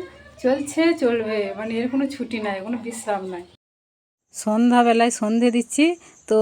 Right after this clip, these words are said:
আমি এই সাদা শাড়ি লাল পাড় পরেই প্রত্যেক দিন সন্ধে দিই। আমি বেশি সন্ধে দিই, আর বিট্টু আমার ছেলেটা আর কি, ও খুব কমই দেয়, মানে মাঝে মধ্যে দেয়,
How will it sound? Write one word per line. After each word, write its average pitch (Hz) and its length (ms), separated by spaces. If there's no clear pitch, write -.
আমি 214 260
এই 214 140
সাদা 208 320
শাড়ি 226 260
লাল 202 260
পাড় 208 180
পরেই 214 240
প্রত্যেক 208 420
দিন 214 140
সন্ধে 190 280
দিই। 180 220
আমি 214 240
বেশি 247 220
সন্ধে 220 340
দিই, 269 260
আর 226 180
বিট্টু 233 380
আমার 220 200
ছেলেটা 196 400
আর 190 100
কি, 262 160
ও 214 120
খুব 311 240
কমই 208 340
দেয়, 180 260
মানে 320 140
মাঝে 214 280
মধ্যে 233 280
দেয়, 185 260